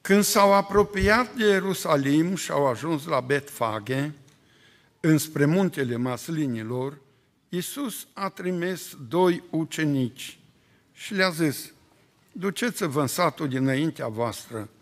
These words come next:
în el veți găsi îndată o măgăriță legată și un măgăruș împreună cu ea.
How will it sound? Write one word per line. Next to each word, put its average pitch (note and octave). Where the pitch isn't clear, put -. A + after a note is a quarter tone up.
în D3+
el E3+
veți C#3
găsi D3+
îndată C#3+
o G3+
măgăriță F#3
legată C3+
și -
un C#3+
măgăruș D#3+
împreună C3
cu -
ea. C3